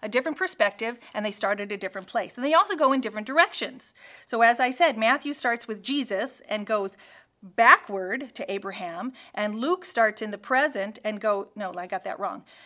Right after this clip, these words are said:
Uh, starts with Abraham and goes forward to Jesus, and Luke starts, um, from Adam. Well, I've,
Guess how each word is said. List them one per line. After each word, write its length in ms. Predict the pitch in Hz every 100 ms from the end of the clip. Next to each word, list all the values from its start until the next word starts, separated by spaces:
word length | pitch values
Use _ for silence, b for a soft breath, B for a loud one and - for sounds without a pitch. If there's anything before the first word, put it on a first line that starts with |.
| B
Uh, 420 | 196 190 185 185 - 214
starts 300 | - 262 233
with 100 | 220
Abraham 540 | 254 349 330 247 202 214
and 100 | 208
goes 200 | 190 185
forward 500 | - 311 339 262 220
to 80 | 220
Jesus, 680 | 220 320 247 196 240 - B B B
and 300 | - 214 214
Luke 300 | 240 349 427
starts, 640 | - - 208 208 202 - -
um, 420 | 196 190 185 185 - _ _ _ _ _ _ _
from 260 | - 220 202
Adam. 560 | 240 320 254 196 254 b b b _ _ _ _ _ _ _ -
Well, 220 | 208 208
I've, 140 | 220